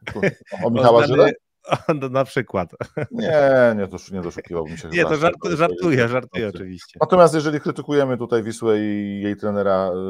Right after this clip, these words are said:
Speaker 1: y, przez ostatnie dwadzieścia minut, no to trzeba też go pochwalić za to, że, że tym razem trafił ze zmianami, bo jak po-, przeanalizujemy bramkę, no to zaczą-, Żonka, Żyro, y, Sapała, wszyscy zawodnicy, którzy brali udział w tej akcji, to rezerwowi, których puścił z ławki, więc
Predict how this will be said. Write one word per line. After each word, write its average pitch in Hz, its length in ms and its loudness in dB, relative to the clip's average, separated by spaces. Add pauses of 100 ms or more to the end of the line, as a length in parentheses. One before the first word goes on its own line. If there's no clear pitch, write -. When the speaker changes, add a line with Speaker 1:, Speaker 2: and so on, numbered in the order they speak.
(140)
Speaker 1:
y, 90 40 -16
przez 95 200 -8
ostatnie 92 460 -6 (420)
dwadzieścia 95 440 -6
minut, 107 300 -6
no 107 120 -8
to 107 140 -4
trzeba 101 420 0
też 98 160 -8
go 92 100 -8
pochwalić 92 440 -4
za 90 120 -6
to, 90 140 -12
że, 87 380 -6
że 95 120 -10
tym 101 140 -8
razem 101 220 -4
trafił 101 280 0
ze 87 100 -6
zmianami, 82 420 -8
bo 85 180 -8 (580)
jak 92 140 -8
po-, 101 140 -6
przeanalizujemy 95 680 -4
bramkę, 92 420 -2
no 98 120 -6
to 92 380 -2
zaczą-, 90 560 -8 (320)
Żonka, 131 500 4
Żyro, 113 540 4 (340)
y, 95 40 -14
Sapała, 87 480 2
wszyscy - 340 -18 (640)
zawodnicy, 95 320 -4
którzy 90 180 -12
brali 87 200 -4
udział 85 140 -10
w - 40 -20
tej 85 120 -6
akcji, - 240 -10
to 92 100 -6
rezerwowi, 95 440 -6
których - 200 -20
puścił - 300 -20
z 76 40 -20
ławki, 82 300 -8
więc 92 260 -20